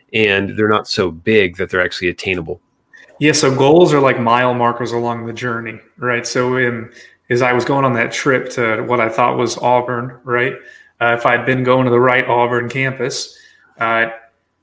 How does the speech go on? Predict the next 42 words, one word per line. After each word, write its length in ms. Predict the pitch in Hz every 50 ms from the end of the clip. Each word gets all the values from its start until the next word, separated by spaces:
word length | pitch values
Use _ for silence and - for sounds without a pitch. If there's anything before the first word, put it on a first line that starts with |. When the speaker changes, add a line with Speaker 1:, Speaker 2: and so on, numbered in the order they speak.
| _ _ _ _ -
Speaker 2:
I 120 | 127 131
could 180 | 131 - 151 131
have 100 | 123 120
had 420 | 135 127 117 - - - - -
checkpoints, 800 | - - 147 143 - - - 160 151 165 196 208 196 - - -
you 120 | - 127 123
know, 200 | 123 123 127 123
"Hey, 280 | 123 143 151 139 123
we 200 | 120 120 131 -
hit 240 | - 139 143 139 -
the 60 | - 113
Florida 460 | - - - 131 131 135 135 131 123
state 380 | - - - 135 127 127 131
line. 380 | 117 113 117 113 110 110 107 110
Hey, 280 | - 135 135 131 131 127
we 180 | 123 120 120
hit 200 | 127 131 127 -
the 60 | 123
Alabama 600 | 123 120 117 117 117 117 113 120 117 113 113 113
state 400 | - - - - 123 117 120 120
line." 300 | 120 117 120 117 117 117
That's 160 | 120 120 - -
how 180 | 135 123 123
you 240 | 131 135 131 120 120
know 160 | 123 127 127
you're 220 | 123 120 123 123 123
on 180 | 113 113 110
track 580 | - - - - 117 117 120 143 156 - - -
to 100 | - 135
your 160 | 123 120 117
destination. 880 | 117 123 120 117 - - 123 117 117 120 127 120 - - 175 175 180 180 _ - - _ _ _ _ _ _ _ _
So 360 | - - - 131 123 123 120
the 140 | - 117 123
goals 480 | 123 120 135 135 135 147 156 165 156 -
help 260 | - 131 131 131 127
you 80 | 127 127
know 220 | 127 127 127 127
that 120 | 123 123
you're 200 | 117 120 127 123
on 160 | 123 123 117 110
track 420 | - - 131 123 135 147 - -
towards 320 | - 135 127 120 120 -